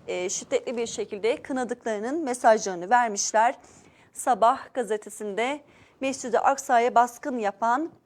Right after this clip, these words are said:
İsrail, ibadet eden Filistinlilere saldırdı haberini sizlere aktardık. Hemen alt köşede bir diğer haber başlığını sizlere aktaralım. Emine Erdoğan Sıfır Atık Harekatı kitabında diyor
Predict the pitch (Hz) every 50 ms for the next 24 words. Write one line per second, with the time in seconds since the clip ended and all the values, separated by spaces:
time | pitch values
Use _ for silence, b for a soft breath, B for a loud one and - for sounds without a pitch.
0 | _ - - _ _ - 247 254 - - 294 269 254 233 247 294 285 - 269 240
1 | 247 269 277 262 - 285 233 233 214 214 190 190 196 202 - 277 247 240 - -
2 | - 220 208 190 190 190 208 254 285 - - 294 247 240 233 233 233 226 226 240
3 | 233 226 - - b b b b b b b - 240 185 208 202 185 185 233 262
4 | - - 240 196 226 220 226 226 214 220 - 247 220 208 208 220 214 214 - -
5 | _ _ _ _ _ _ _ _ _ _ _ _ _ _ _ _ b b b b
6 | b b b b - 294 277 269 240 220 214 - - 262 285 294 - 285 247 -
7 | - 214 202 226 240 226 262 269 214 254 247 233 247 254 254 226 226 220 208 208
8 | 220 220 233 226 - 240 202 202 208 - 254 220 196 214 190 180 - - - -
9 | - - 233 214 202 190 196 226 311 - _ _ _ _ _ _ B B B B
10 | B B B B B B B B - 294 320 359 359 392 381 381 381 370 247 269
11 | 262 262 277 320 427 453 - - - 370 359 - 370 339 - - 302 - - 381
12 | - - 311 285 277 - 294 294 311 - - - 302 269 262 262 262 254 262 208
13 | 220 247 247 262 339